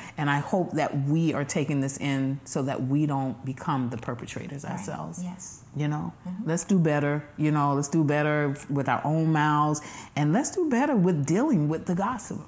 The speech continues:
Speaker 2: Yes.
Speaker 1: 'Cause I don't wanna see none of y'all in jail.
Speaker 2: Right. <laughs>
Speaker 1: And I don't wanna see any of y'all scrapping on, on social media. Like,
Speaker 2: Uh.
Speaker 1: come on. And all the war, the word wars on social media.
Speaker 2: Right.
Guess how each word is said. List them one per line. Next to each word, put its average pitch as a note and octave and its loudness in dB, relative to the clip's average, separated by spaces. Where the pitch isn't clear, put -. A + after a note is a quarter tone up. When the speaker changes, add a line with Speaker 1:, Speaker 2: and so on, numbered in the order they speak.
Speaker 2:
Yes. D#3+ -14
Speaker 1:
'Cause G#3+ 2
I C#4 6
don't E4 4
wanna D#4 4
see D4 2
none B3+ 6
of B3 8
y'all A#3 6
in A3 6
jail. A3 4
Speaker 2:
Right. D#3+ -10
<laughs> - -2
Speaker 1:
And A3+ 6
I A#3+ 8
don't C4 6
wanna C4+ 6
see C4+ 4
any A#3+ 6
of B3 6
y'all A#3+ 6
scrapping A#3 6
on, A#3+ 4
on B3 6
social C#4 4
media. C#4+ 6
Like, G#3 6
Speaker 2:
Uh. - -6
Speaker 1:
come C#4+ 6
on. D4 8
And A#3 4
all B3+ 4
the A#3 6
war, A3 6
the G3+ 6
word G3+ 6
wars E3+ 4
on D3+ 0
social C#3+ 0
media. B2 2
Speaker 2:
Right. F3+ -6